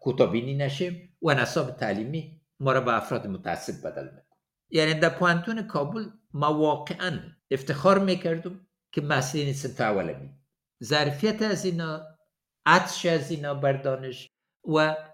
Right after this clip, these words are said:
احساس از اینا. هر برنامه ملی را که در افغانستان ساختین که باید در تمام افغانستان مورد تطبیق باشه، مردم مخالفت نکنن.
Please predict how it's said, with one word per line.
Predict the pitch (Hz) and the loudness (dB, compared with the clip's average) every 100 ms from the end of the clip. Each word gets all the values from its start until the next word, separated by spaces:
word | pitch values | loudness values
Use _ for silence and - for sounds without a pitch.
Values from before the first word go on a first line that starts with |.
| _ _ - | _ _ 0
احساس | 156 147 - 208 - | 2 4 4 2 2
از | 92 71 | -2 -6
اینا. | - - - _ _ _ | -12 -18 -20 _ _ _
هر | - 294 311 | 4 6 6
برنامه | 294 233 214 214 208 214 | 8 6 8 6 4 2
ملی | 196 170 165 | 0 0 0
را | 151 | 0
که | 131 | -2
در | 135 131 | -2 0
افغانستان | 135 139 120 - 156 113 - | 0 -4 -6 -6 -8 -8 -12
ساختین | - - 151 127 - 202 196 202 208 - - | -18 -4 0 0 -2 -2 -2 -2 -8 -16 -8
که | 131 | -2
باید | 143 139 | 0 0
در | 110 | -2
تمام | 110 131 156 147 | -2 -2 -2 0
افغانستان | 110 110 110 - 131 113 | -2 -2 -6 -6 -8 -4
مورد | 110 110 - | -4 -4 -4
تطبیق | 110 165 151 | -4 -4 -6
باشه، | 151 139 156 - _ _ | -6 -6 -8 -10 _ _
مردم | - 117 95 | -4 -4 -4
مخالفت | 95 - 90 - - | -8 -8 -8 -10 -16
نکنن. | - _ | -18 _